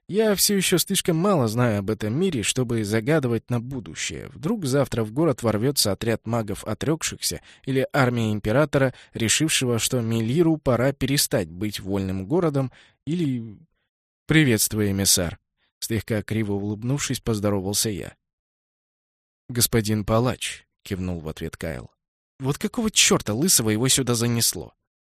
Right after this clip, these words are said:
Тоже за сладкими булочками попёрся?» О чём я и говорил, что толку планировать, когда может случиться вот такая встреча? Теперь-то Мелисса точно узнает новости. «Палач?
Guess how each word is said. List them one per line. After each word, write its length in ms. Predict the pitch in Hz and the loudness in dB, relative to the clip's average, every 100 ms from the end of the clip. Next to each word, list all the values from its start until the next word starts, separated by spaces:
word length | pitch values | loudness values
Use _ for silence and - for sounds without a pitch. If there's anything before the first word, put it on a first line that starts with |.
| _ _ _ | _ _ _
Тоже 260 | 156 196 185 | 2 2 4
за 160 | 139 | 4
сладкими 500 | 123 139 123 - 123 | 4 4 2 2 0
булочками 540 | 127 139 104 - 92 92 | 2 2 2 0 -4 -2
попёрся?» 560 | 107 - 127 - - - _ _ _ _ _ _ | -2 0 -2 -2 -6 -14 _ _ _ _ _ _
О 100 | 101 | -2
чём 200 | - 208 | 2 2
я 160 | 202 202 | 2 0
и 40 | |
говорил, 440 | 196 208 202 151 | 4 4 4 0
что 280 | - - 220 | -2 0 0
толку 380 | - 196 143 - | 2 2 2 -2
планировать, 540 | - 120 202 185 113 | -2 0 2 2 0
когда 260 | - 123 156 | -2 -2 -2
может 300 | 143 135 120 | 0 -2 -4
случиться 520 | 135 139 - 214 - | -4 -2 -2 0 0
вот 240 | 113 165 - | 0 -4 -2
такая 340 | 180 180 151 | -4 0 -2
встреча? 500 | - - 120 - - - _ _ _ _ | -2 -2 -4 -4 -10 -16 _ _ _ _
Теперь-то 440 | - - - - 160 | -20 -16 -16 -8 -4
Мелисса 480 | 156 139 139 - 160 | -2 -2 -2 -4 -4
точно 400 | - - - 127 | -4 -4 -4 -4
узнает 360 | 113 104 76 _ | -4 -4 -4 _
новости. 440 | 80 - - - _ _ _ _ _ _ _ _ _ _ _ _ _ _ - | -14 -12 -12 -14 _ _ _ _ _ _ _ _ _ _ _ _ _ _ 2
«Палач? 540 | 107 107 202 - | 6 8 6 6